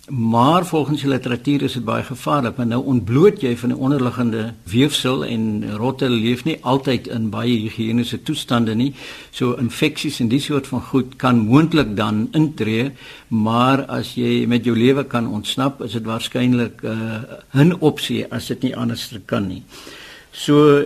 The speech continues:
Charles, ek dink dit antwoord die vraag dat, eh, sterte is baie belangrik vir die soogdiere wat dit wel het.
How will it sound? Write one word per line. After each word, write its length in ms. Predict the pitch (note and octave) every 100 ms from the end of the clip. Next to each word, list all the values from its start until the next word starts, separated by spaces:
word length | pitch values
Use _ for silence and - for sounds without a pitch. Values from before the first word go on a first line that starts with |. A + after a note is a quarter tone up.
| -
Charles, 600 | - D#3 E3+ F3+ - - - - _ _ _ -
ek 200 | C3 G#2+
dink 300 | C#3 D3+ D3+
dit 180 | A#2+ C3
antwoord 280 | C#3+ C#3+ C3
die 160 | A#2+
vraag 380 | - C3+ F3 F3
dat, 420 | C3+ A#2+ A#2+ -
eh, 440 | B2 A2+ A2+ A2+ A2+
sterte 500 | - - D#3 D3+ D3
is 200 | B2+ G2+
baie 260 | G#2+ A#2 D3+
belangrik 560 | C3+ A2+ A#2 A2+ A#2 -
vir 220 | - A#2
die 80 | G#2+
soogdiere 640 | - B2+ - A#2+ A#2 A#2+
wat 120 | G#2
dit 180 | G#2 F#2
wel 240 | G#2+ G#2
het. 380 | G2 A2+ F3 -